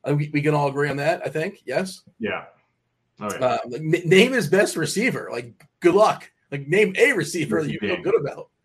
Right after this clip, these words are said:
Speaker 2: Hodgins.
Speaker 1: Yeah, who you never, you didn't hear of
Speaker 2: Kenny
Speaker 1: before.
Speaker 2: Golladay.
Speaker 1: Yeah. Man, I had such a good D F S lineup, and I had a zero from Kenny, Kenny Holiday.
Speaker 2: Oh,
Speaker 1: And
Speaker 2: we've all been
Speaker 1: anybody
Speaker 2: there.
Speaker 1: else.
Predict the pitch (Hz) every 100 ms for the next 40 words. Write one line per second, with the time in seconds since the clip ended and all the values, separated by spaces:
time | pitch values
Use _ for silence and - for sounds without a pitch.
0 | 202 107 98 87 78 - _ _ _ _
1 | _ _ _ _ _ _ 151 254 269 -
2 | 190 220 190 190 208 233 208 233 240 196
3 | 269 220 202 - 214 190 165 135 107 92
4 | 78 - _ _ _ _ _ _ _ _
5 | _ _ _ _ - 120 127 - - _
6 | _ _ _ _ _ _ _ 135 139 131
7 | - 156 151 - 175 202 170 160 143 143
8 | 139 147 135 135 127 127 - - _ _
9 | _ _ _ 127 143 135 139 127 117 123
10 | 131 123 131 131 135 - - 139 139 131
11 | 127 127 123 117 - _ _ _ _ _
12 | - 127 120 120 196 233 196 180 143 117
13 | - - -